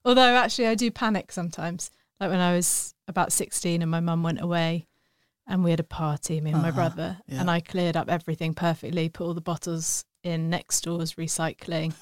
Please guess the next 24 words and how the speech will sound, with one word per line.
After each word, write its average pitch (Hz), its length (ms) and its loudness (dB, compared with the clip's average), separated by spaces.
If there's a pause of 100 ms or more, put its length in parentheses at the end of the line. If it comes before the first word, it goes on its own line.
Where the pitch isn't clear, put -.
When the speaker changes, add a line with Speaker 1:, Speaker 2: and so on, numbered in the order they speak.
(140)
Speaker 2:
<laughs> - 280 -12
Speaker 1:
had 214 120 6
Speaker 2:
Good. - 60 -4
Speaker 1:
done 190 200 6
everything, 190 480 4
like, 170 140 2
very 175 160 4
Speaker 2:
Great. 160 160 4
Speaker 1:
strategically. 165 800 -4
Speaker 2:
Yeah. - 100 -6 (640)
Speaker 1:
And 180 160 0
then 170 260 2 (520)
one 180 180 2
of 170 100 -2
my 165 140 0
friends 170 280 -2
had 165 80 -6
stayed 175 320 0
over 165 280 0
and 156 100 0
he'd 165 160 -4
put - 240 -10
coffee 185 320 -4
granules 165 640 -2